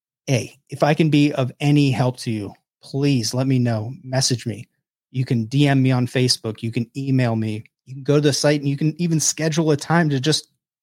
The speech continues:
just talk to me. I'll break down where you are, where you wanna go,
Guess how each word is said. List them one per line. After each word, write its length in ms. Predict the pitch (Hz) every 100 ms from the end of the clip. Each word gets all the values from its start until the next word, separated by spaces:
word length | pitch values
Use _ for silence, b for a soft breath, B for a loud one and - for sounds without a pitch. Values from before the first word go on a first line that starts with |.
| _
just 200 | 151 151
talk 240 | 160 214
to 80 | -
me. 160 | 104 - _ _ -
I'll 120 | 147
break 300 | 143 156 156
down 360 | 156 151 143
where 220 | 113 143 160
you 220 | 170 156
are, 380 | 135 147 160 - _ _ _
where 140 | 120
you 160 | 151 160
wanna 220 | 156 147
go, 360 | 127 135 160